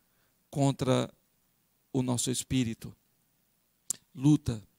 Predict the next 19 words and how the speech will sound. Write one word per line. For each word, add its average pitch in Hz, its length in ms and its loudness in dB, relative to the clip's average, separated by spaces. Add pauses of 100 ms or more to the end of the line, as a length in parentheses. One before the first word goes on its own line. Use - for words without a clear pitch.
(540)
E 127 80 -8
nós 123 160 -4
precisamos 123 960 -2 (160)
lutar 127 560 -2
também, 117 480 -4 (1120)
fortalecidos 135 1120 -2
na 127 140 -8
força 175 680 0
que 135 120 -8
vem 127 180 -4
do 123 160 -6
alto, - 380 -12 (380)
fortalecidos 156 920 0
na 143 100 -4
força, 165 560 2
no 131 140 -8
poder 156 540 2
do 151 100 6
Evangelho, 117 640 0